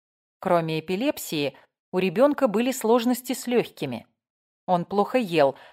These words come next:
отчего имел недостаток веса. Но самой главной бедой являлась повышенная возбудимость.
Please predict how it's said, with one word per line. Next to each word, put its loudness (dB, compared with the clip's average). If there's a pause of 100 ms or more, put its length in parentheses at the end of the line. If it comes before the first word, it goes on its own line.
(100)
отчего 0
имел 2
недостаток 0
веса. -4 (500)
Но -4
самой -2
главной 2
бедой 0 (320)
являлась -2
повышенная 2
возбудимость. -6